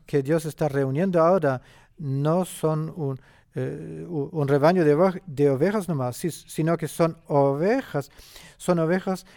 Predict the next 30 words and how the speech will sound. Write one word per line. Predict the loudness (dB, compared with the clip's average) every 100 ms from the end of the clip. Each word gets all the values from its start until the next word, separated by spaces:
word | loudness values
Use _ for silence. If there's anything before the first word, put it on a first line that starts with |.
| -2
en | 0
su, | 0 -4
de | 0 0
su | -2
prado, | 2 6 6 6 2
ovejas | 0 0 -4
que | -4 -8
se | -6 -6
forjan | -2 -2 -2 -8 -10
juntas, | -8 -2 0 0 -4 -6 _ _ -20 -20 -20 -14
eh, | -6 -6
que | 2 2
han | 2
oído | 0 2 2 2 2
la | 2 -2 -2
voz | -2 -2 0
del | 0
buen | 0 0
pastor | -2 -4 -2 -2
y | -2
que | -4 -4
también | -4 -4 -2 -2 -2
aprecian | -4 0 0 0 -2
a |
los | -2 -4
pastores | -4 -4 -2 -4 -4
que | -4
Dios | -2 -2
ha | -2
puesto. | 0 -2 -2 -12